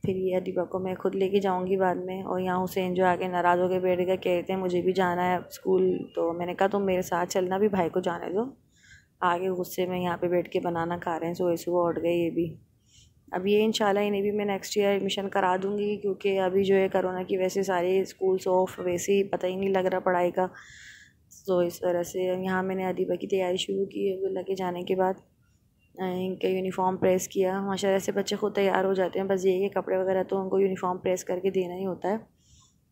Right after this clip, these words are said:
तंग नहीं करते। अब तो माशाल्लाह खुद तैयार हो जाते हैं, बस देखना ही पड़ता है कि बच्चे सही से हो रहे हैं रेडी या नहीं।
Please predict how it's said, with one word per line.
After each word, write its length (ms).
तंग 200
नहीं 120
करते। 280
अब 160
तो 80
माशाल्लाह 380
खुद 160
तैयार 280
हो 60
जाते 240
हैं, 100
बस 100
देखना 300
ही 60
पड़ता 300
है 80
कि 100
बच्चे 260
सही 220
से 160
हो 140
रहे 160
हैं 80
रेडी 260
या 80
नहीं। 220